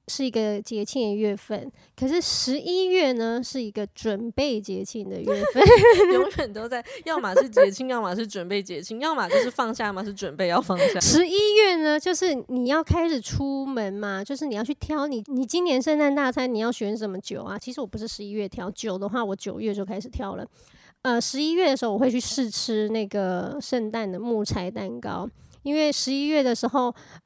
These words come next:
Speaker 1: 呃，巴黎各大饭店或各大甜点店就会已经开始准备今年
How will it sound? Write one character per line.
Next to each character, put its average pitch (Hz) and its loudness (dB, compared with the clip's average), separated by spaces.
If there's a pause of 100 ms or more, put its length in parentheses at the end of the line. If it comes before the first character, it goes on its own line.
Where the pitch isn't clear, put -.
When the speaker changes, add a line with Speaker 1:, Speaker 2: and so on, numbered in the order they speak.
Speaker 1:
呃， 226 0
巴 262 0
黎 247 -4
各 240 -4
大 233 -4
饭 233 -6
店 220 -6
或 254 -4
各 233 -4
大 226 -2
甜 202 -8
点 202 -8
店 202 -8 (260)
就 240 -4
会 226 -2
已 220 -8
经 220 -6
开 220 -4
始 214 -10
准 233 -12
备 226 -6
今 214 -8
年 208 -8